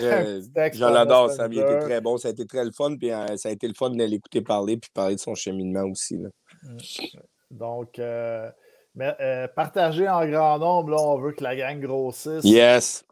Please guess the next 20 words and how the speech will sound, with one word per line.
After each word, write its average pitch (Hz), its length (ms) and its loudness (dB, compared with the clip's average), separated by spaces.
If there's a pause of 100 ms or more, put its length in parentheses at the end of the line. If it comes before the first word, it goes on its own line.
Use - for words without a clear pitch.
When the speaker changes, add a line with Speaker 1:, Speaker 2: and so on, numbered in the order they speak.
Speaker 2:
Merci 165 600 -4
à 147 140 0
nos, 151 320 0
euh, 143 240 2
commanditaires, 143 920 -2
là, 139 200 -2
donc, 135 380 -6
euh, 131 100 -2
Net 135 240 -10
Évolution, 143 760 -6
La 131 180 -2
Bière, 139 400 0
Bill 139 220 -6
Boquet, 139 640 -4 (300)
Hockey 139 380 -4
Suprématie, 143 880 -8
France 147 400 -4
Leblanc, 139 380 -4
Courtier 135 340 -12
Immobilier, 131 720 -8